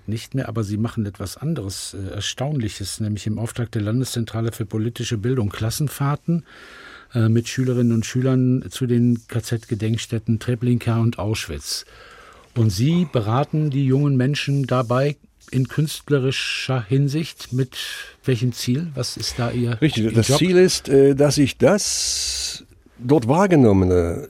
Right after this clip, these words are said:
Speaker 2: über das hinaus, was sich in ihren Köpfen und Herzen niederschlägt, dass sich das idealerweise auch kreativ Bahn bricht. Klingt kompliziert, ist aber einfach. Konkret versuche ich,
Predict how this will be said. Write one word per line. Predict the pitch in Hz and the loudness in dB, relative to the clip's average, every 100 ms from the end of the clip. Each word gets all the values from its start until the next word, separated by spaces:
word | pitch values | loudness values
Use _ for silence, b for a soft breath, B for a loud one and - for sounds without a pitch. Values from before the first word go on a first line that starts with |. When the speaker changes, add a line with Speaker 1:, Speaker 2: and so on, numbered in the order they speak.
| - | 2
Speaker 2:
über | 127 143 | 4 6
das | 190 | 6
hinaus, | 190 156 117 101 | 6 6 6 4
was | 127 120 | 2 4
sich | 135 107 - - - - _ _ _ _ | 2 0 -6 -14 -20 -20 _ _ _ _
in | - 127 | 0 4
ihren | 147 127 123 113 - _ _ _ - | 4 4 4 0 -4 _ _ _ -4
Köpfen | 113 - - | -2 -2 2
und | 131 90 | 2 4
Herzen | 139 147 - 113 110 - 104 | 0 0 0 0 -2 -6 -2
niederschlägt, | 208 190 - 110 92 - B B | 2 2 2 2 0 -2 B B
dass | B 110 | B -4
sich | 123 | 0
das | 135 127 | 0 0
idealerweise | 120 110 110 123 113 117 - | 0 2 2 0 0 0 -2
auch | 101 - | -6 -6
kreativ | - 95 - 123 - | -2 -2 -2 -8 -4
Bahn | 92 87 | -4 -2
bricht. | 85 80 - b b - | -6 -8 -10 b b -2
Klingt | 147 156 | 2 2
kompliziert, | 127 131 - 143 | 2 0 -2 -2
ist | 113 | -2
aber | 110 | 0
einfach. | 110 120 120 - B B B | 0 0 0 -2 B B B
Konkret | 123 - 135 | 0 2 2
versuche | - 104 120 123 | 2 0 0 0
ich, | 113 104 - | -2 -2 -6